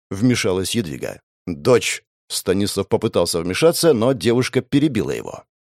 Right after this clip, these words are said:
«Нет, достаточно. Меня едва не прикончили на вокзале. Пытались убить в номере гостиницы и в доме человека, который предоставил мне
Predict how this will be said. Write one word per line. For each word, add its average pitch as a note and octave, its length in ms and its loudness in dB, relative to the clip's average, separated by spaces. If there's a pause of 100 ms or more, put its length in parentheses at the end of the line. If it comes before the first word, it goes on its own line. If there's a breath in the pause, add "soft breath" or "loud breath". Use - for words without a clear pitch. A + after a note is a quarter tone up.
(120)
«Нет, C#3+ 520 6
достаточно. A#2 840 2 (180)
Меня C3+ 220 4
едва C#3 340 4
не D#3+ 100 2
прикончили C3+ 560 2
на B2 120 4
вокзале. F2+ 480 -2 (100)
Пытались D3 380 4
убить C#3+ 220 2
в B2+ 80 2
номере D3+ 240 4
гостиницы C#3+ 600 0
и - 20 4
в G2+ 80 -4
доме C3 200 4
человека, C#3 440 4
который C3+ 300 2
предоставил C#3 560 4
мне D#3+ 160 0